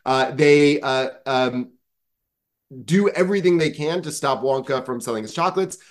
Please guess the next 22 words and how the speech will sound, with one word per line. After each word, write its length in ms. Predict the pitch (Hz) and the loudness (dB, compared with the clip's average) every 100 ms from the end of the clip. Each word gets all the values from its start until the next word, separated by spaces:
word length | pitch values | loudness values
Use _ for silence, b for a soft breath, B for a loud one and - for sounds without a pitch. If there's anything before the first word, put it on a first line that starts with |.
| b | b
Uh, 200 | 120 120 | -2 -2
they, 400 | 123 131 127 123 | 2 4 4 2
uh, 220 | 127 120 120 - - | -2 -4 -6 -10 -6
uh, 200 | 117 113 - _ _ - | -2 -2 -6 _ _ -2
end 260 | 165 160 - | 0 0 2
up, 400 | 160 156 - _ _ - | 2 2 -6 _ _ -2
uh, 200 | 127 - | 0 0
sabotaging, 1000 | - 170 160 165 160 147 139 143 139 - | 0 2 2 0 2 0 0 -4 -4 -4
uh, 200 | 123 120 | -4 -2
his 240 | 120 117 | -4 -4
chocolate 340 | - 170 175 | -2 -2 -2
shop 260 | 170 156 143 | 0 -2 0
that 140 | 131 | -6
he 220 | 113 117 110 | -6 -6 -8
creates, 600 | - 123 147 202 - - b - | -8 0 4 2 0 -14 b -6
uh, 220 | 123 123 - | -4 -4 -2
forcing 420 | 175 196 - 175 | 2 2 2 -2
him, 320 | 151 139 131 131 _ - | 2 2 0 -6 _ -2
uh, 160 | 127 - | -2 0
into, 760 | 160 156 156 - 139 127 127 | 0 0 -2 -4 -2 0 -2
uh, 180 | - 113 - | -4 -8 -2
exile, 760 | 156 165 165 175 185 196 202 | 0 0 2 4 4 0 -4